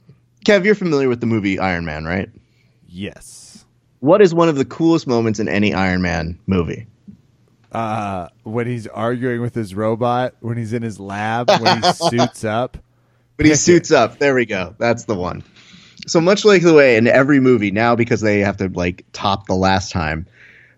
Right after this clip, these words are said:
Speaker 1: you know, the first, in the first movie, it was just like, "All right, this is him making the suit." The second movie is like, "Oh, get this. He's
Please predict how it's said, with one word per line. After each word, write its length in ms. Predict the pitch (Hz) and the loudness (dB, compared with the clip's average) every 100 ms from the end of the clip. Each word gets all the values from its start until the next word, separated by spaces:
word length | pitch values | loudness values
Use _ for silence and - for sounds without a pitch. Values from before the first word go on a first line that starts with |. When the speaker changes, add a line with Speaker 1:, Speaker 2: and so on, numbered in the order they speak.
| _ | _
Speaker 1:
you 100 | 107 | 0
know, 200 | 101 87 | 2 2
the 80 | 92 | -2
first, 420 | 95 131 113 - | 2 2 2 0
in 480 | 110 110 104 101 98 | 2 4 4 2 0
the 80 | 95 | 0
first 240 | 139 143 | 0 4
movie, 220 | 143 123 | 6 6
it 20 | 113 | 6
was 140 | 107 | 2
just 160 | 107 95 | -2 -4
like, 140 | 90 | 0
"All 60 | 104 | 4
right, 220 | 107 104 | 4 2
this 160 | 113 117 | -4 -2
is 120 | 98 | 0
him 160 | 113 | 2
making 320 | 107 101 104 92 | 2 0 -2 -4
the 60 | |
suit." 280 | - 92 82 | -4 -6 -8
The 60 | - | -6
second 300 | - 147 131 | 0 2 4
movie 240 | 113 104 | 2 2
is 180 | 101 90 | -2 -2
like, 320 | 95 90 87 - | -4 -4 -6 0
"Oh, 300 | 135 135 117 | 2 2 0
get 340 | 131 131 127 | 0 0 0
this. 300 | 135 135 117 | 0 2 2
He's 180 | 127 123 | -2 -4